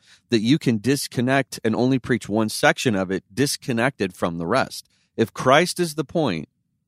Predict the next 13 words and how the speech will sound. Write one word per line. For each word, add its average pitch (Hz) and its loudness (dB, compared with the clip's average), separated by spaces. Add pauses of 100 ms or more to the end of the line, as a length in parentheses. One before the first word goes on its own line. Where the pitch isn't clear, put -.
(100)
and 117 0
Christ 143 2
is 143 -4
the 143 0
conclusion, 131 0
and 101 -4
he's 127 -6
the 117 -4
beginning 131 -2
and 117 -2
the 104 -4
end, 107 -4 (440)
and 117 2